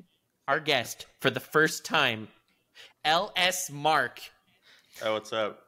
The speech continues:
Speaker 1: The legendary <laughs> mind behind making fun of Rick and Morty incest.
Speaker 2: True, yeah. The only
Speaker 1: And
Speaker 2: thing I've done. The highlight of my
Speaker 1: that, that,
Speaker 2: career.
Speaker 1: that's how I know him. He's the Rick and Morty incest guy.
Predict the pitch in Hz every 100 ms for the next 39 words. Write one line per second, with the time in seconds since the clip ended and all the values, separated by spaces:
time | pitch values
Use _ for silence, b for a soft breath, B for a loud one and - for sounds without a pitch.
0 | 123 156 160 185 180 190 170 180 170 220
1 | - 156 165 165 190 175 170 147 135 139
2 | 131 147 143 139 147 165 151 156 143 143
3 | 143 143 139 135 131 131 117 107 - _
4 | - - 117 101 104 104 95 - 107 113
5 | 117 120 117 98 110 95 98 - 107 110
6 | 104 101 - 185 190 233 - 285 294 262
7 | 254 254 240 - _ _ - 214 226 226
8 | 233 202 220 226 247 - - - 123 117
9 | 117